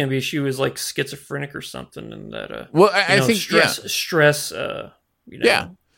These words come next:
Speaker 2: Yeah, I think that's
Speaker 1: provokes it.
Speaker 2: those are the, those are the options we're kind of given at the beginning of the movie. But again, the movie doesn't do anything to really lock in what's going on in any kind of way that makes sense. So that by the end, when
Speaker 1: Yeah.
Speaker 2: you see her mom in the mirror again and she smiles, you're like, "Is this a good thing?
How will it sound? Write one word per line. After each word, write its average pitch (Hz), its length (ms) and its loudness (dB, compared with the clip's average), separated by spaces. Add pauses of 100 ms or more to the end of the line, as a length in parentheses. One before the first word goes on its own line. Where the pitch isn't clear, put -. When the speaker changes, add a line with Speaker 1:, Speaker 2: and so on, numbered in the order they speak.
(140)
Speaker 2:
Yeah, 180 140 4
I 147 80 4
think 135 220 2
that's - 240 2
Speaker 1:
provokes - 240 -8
it. - 160 -8
Speaker 2:
those 151 200 6
are 151 60 4
the, 131 200 4
those 135 260 4
are - 20 0
the 123 140 6
options 117 360 2
we're 110 80 0
kind 110 200 2
of 95 100 -2
given 123 240 4
at 110 80 2
the 101 80 -10
beginning 104 240 4
of 98 40 2
the 98 40 2
movie. 110 320 4
But 95 140 2
again, 107 300 2
the 98 40 4
movie 104 260 2
doesn't 101 320 2
do 95 200 0
anything 104 420 0
to 98 100 -6
really 92 240 2
lock 92 400 4
in 101 220 2
what's 90 240 0
going 92 260 2
on 98 200 4
in 92 100 2
any 90 140 0
kind 90 200 2
of 90 60 2
way 87 80 6
that 82 140 2
makes 87 180 0
sense. 139 220 2
So 113 80 0
that 104 160 4
by 104 160 6
the 101 200 0
end, 151 200 2
when 117 80 4
Speaker 1:
Yeah. 110 60 2
Speaker 2:
you 107 40 2
see 113 220 0
her 101 100 4
mom 101 200 4
in 98 60 2
the 98 60 2
mirror 98 240 4
again 117 240 2
and 120 80 -2
she 104 120 -6
smiles, 117 360 2
you're 117 80 6
like, 104 180 4
"Is 101 180 0
this 92 120 0
a 87 60 -2
good 98 240 2
thing? 269 320 2